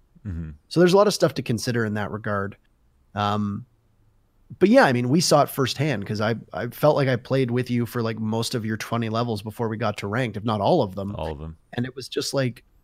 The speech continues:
Speaker 2: it was just like we saw people team killing repeatedly. And a lot of it is the same thing. Like, somebody shoots you once and you just immediately turn around and team kill somebody. And it's because it's so common. The amount of times that I've seen somebody just throw a nitro cell down and blow their entire team up for no reason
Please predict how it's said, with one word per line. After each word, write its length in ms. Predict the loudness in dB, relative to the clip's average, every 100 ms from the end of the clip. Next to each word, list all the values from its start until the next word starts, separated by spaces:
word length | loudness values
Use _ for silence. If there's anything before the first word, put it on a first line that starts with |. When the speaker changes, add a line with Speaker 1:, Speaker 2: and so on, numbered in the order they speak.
| _ _ _ _
Speaker 2:
it 100 | -2
was 120 | 0
just 160 | 0 0
like 100 | 0
we 140 | 2
saw 180 | 4 4
people 300 | 4 4 2
team 240 | 0 2 2
killing 280 | 2 0
repeatedly. 680 | -2 -4 -2 -2 -2 -6 -14 -6
And 100 | 0
a 60 |
lot 180 | 4 6
of 80 | 6
it 60 | 4
is 80 |
the 80 | 2
same 260 | 2 2 2
thing. 220 | 2 2
Like, 180 | 0 -2
somebody 260 | -2 2
shoots 300 | 2 2 0
you 80 | 0
once 280 | 0 0 0
and 60 | -2
you 60 |
just 140 | -2 0
immediately 340 | 2 2 0
turn 180 | 0 0
around 120 | 0
and 100 | 0
team 200 | -2 -2
kill 180 | 0 -2
somebody. 360 | -2 -4 -4
And 100 | -4
it's 100 | -4
because 400 | -4 0 2 2
it's 160 | -2 -4
so 160 | -2 -2
common. 400 | 0 2 2 -2 _ _ _ _ -4
The 60 | 0
amount 240 | 4 2
of 60 | 2
times 320 | 0 0 0
that 100 | 0
I've 160 | 0
seen 260 | -2 -2 -2
somebody 240 | -2 0 0
just 180 | -2
throw 180 | -2 0
a 40 | 0
nitro 320 | -2 -2 -2
cell 200 | 0 0
down 160 | 0
and 160 | 0 -2
blow 260 | 0 2 2
their 140 | 2
entire 360 | -2 -2 -2 -2
team 240 | -4 -2
up 160 | -4 -4
for 120 | -4
no 220 | -2 0
reason 480 | -2 -2 -2 -2